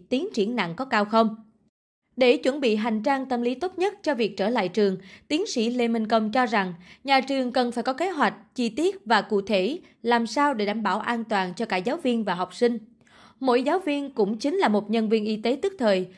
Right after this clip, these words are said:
sâu sát bên cạnh trẻ để chăm lo cho sức khỏe trẻ nhỏ ở môi trường giáo dục. Để trẻ nhỏ có tâm lý thoải mái và học tập hiệu quả, thì phụ huynh và giáo viên phải có mối liên hệ gắn kết, giúp trẻ tái hòa nhập môi trường giáo dục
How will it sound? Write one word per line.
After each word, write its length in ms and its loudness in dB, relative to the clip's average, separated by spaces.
sâu 220 2
sát 320 -2
bên 180 0
cạnh 200 -2
trẻ 220 0
để 100 -2
chăm 200 0
lo 180 2
cho 100 -4
sức 220 -6
khỏe 220 0
trẻ 220 -2
nhỏ 300 -2
ở 100 -2
môi 180 0
trường 260 -2
giáo 120 0
dục. 200 2
Để 200 6
trẻ 220 2
nhỏ 280 2
có 140 -2
tâm 200 2
lý 160 2
thoải 260 0
mái 260 0
và 100 -2
học 240 -2
tập 140 0
hiệu 220 2
quả, 340 2
thì 180 2
phụ 180 2
huynh 300 2
và 80 0
giáo 220 0
viên 340 0
phải 140 -4
có 120 -2
mối 220 0
liên 280 0
hệ 180 0
gắn 220 -2
kết, 220 2
giúp 240 2
trẻ 180 2
tái 240 -4
hòa 180 -2
nhập 280 0
môi 180 0
trường 280 0
giáo 80 0
dục 200 0